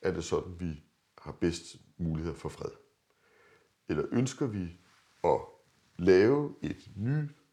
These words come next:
rule-based order, verdenssystem, som både Kina, U S A, Europa, Indien kan se sig selv i, og de regler forsøger vi at overholde, og så handler vi, fordi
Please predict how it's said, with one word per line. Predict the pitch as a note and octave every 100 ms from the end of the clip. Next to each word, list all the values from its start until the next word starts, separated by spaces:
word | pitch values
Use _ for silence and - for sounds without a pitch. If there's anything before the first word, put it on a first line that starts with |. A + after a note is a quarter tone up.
| -
rule-based | E2+ G#2 B2+ B2+ F#2+ D#2+ D#2+ - - _ _ _ _ _ _ _ _ _ _
order, | F2 E2 F2 G2 - _ -
verdenssystem, | D2+ D2 - - - - - - _ _ _ _ _
som | - -
både | A#2+ F#2+ G2 A#2 A#2 - _ _ _ _ _ _ -
Kina, | - G2+ F#2 F#2+ G2 - _
U | D#2+
S | - -
A, | F2 - - _ _
Europa, | F#2 E2 D#2 D2+ F#2 F#2 - _ _ _ _
Indien | F#2+ F2 E2+ D#2 D2+ _ _ _ _ _
kan | -
se | - A2+
sig | G2
selv | - - -
i, | - - _ _ _ _ _ _ -
og | -
de | G2
regler | D#2 C#2 C#2+ - _ -
forsøger | D#2+ - F2+
vi |
at | B1+
overholde, | G#2+ A#2+ -
og | -
så | D#2+
handler | D#2 D#2+ F2
vi, | D#2+ - _ _ _ _
fordi | - E2+